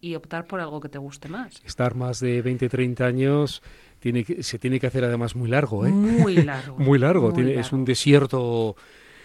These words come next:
Speaker 2: que desde que sales hasta que llegas, si es que llegas, eh,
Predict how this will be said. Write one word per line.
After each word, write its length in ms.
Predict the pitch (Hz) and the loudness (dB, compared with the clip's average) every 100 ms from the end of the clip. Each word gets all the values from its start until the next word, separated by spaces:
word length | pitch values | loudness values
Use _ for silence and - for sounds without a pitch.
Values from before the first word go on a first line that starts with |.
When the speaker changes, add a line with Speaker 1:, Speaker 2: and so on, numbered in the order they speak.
| _ | _
Speaker 2:
que 560 | - 120 107 107 101 101 107 | -10 -6 -4 -6 -8 -10 -10
desde 220 | 110 113 | -10 -8
que 80 | 113 | -6
sales 280 | 131 127 | -4 -4
hasta 200 | 139 131 | -4 -6
que 140 | 131 131 | -6 -2
llegas, 520 | 127 131 151 160 - - | -2 0 0 -2 -6 -14
si 240 | - 123 | -12 -8
es 100 | 123 | -8
que 160 | - 135 | -4 -2
llegas, 640 | 131 131 151 165 151 - 120 | 0 4 4 2 -2 -16 -20
eh, 1000 | 107 104 98 101 98 - 101 101 101 | -20 -20 -20 -20 -20 -20 -20 -18 -18